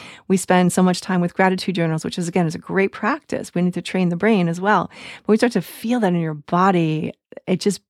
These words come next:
brings up that frequency even more, that frequency of abundance. So, um, in whatever kind of wealth you seek, and again, this can create such a hungry ghost, right? Of not, never having enough. But once we start to feel abundant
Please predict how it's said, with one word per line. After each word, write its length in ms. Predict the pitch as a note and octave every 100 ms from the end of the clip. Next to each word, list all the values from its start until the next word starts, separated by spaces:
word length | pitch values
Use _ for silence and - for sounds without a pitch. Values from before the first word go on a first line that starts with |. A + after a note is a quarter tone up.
| _
brings 440 | - F#3 G#3 A3
up 140 | F#3+ -
that 180 | - -
frequency 540 | F3 F3+ F3 - D#3+ D#3+
even 260 | E3 E3 E2
more, 400 | D3 - - - - - -
that 160 | - E3
frequency 580 | - G3+ F#3+ F#3 - E3
of 140 | D#3+
abundance. 800 | D#3+ D#3+ D#3+ D#3+ E3 - - -
So, 500 | - - E3+ D#3+ - -
um, 400 | D#3+ - - - _ - -
in 100 | F#3
whatever 320 | F#3 F#3 F#3+
kind 320 | - F#3 F3
of 240 | E3 D3+ - - - - - -
wealth 800 | E3+ E3+ G3+ G#3+ F3 F3+ - - -
you 200 | F3+ E3
seek, 540 | - - D4+ F#3 -
and 100 | F3
again, 220 | F#3+ F#3
this 80 | E3+
can 160 | - F#3
create 240 | F3 -
such 240 | - G3
a 40 | F3
hungry 300 | F3+ F3 E3+
ghost, 400 | F3+ E3+ - -
right? 320 | D#3+ F#3 A3+ _
Of 160 | F3 D#3+
not, 260 | F3+ F3+ -
never 240 | F3+ F3
having 300 | F3+ D#3+ D#3+
enough. 500 | D#3+ D#3 - - - C#4+ - - - - - - _ -
But 100 | -
once 180 | G#3
we 60 | A3
start 180 | G3+ F#3
to 80 | E3+
feel 640 | - - G3+ A3 F#3+ F3
abundant 1200 | E3+ D3+ - E3+ F#3 G3 D#3+ - A#3+ - - -